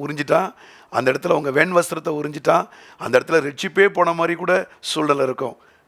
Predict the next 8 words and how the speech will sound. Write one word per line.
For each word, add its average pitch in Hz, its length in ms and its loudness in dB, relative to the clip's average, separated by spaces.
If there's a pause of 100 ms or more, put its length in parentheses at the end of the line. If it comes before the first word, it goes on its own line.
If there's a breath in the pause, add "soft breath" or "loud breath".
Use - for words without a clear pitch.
இந்த 101 140 -6
காலை 120 240 2
வேளையில 127 380 -2 (280 soft breath)
கர்த்தர் 135 280 0
உங்களுக்கு 147 300 -2
கொடுக்கிற 170 260 -2
வார்த்தை, 110 420 -6 (360 soft breath)
வஸ்திரங்களை 143 680 -2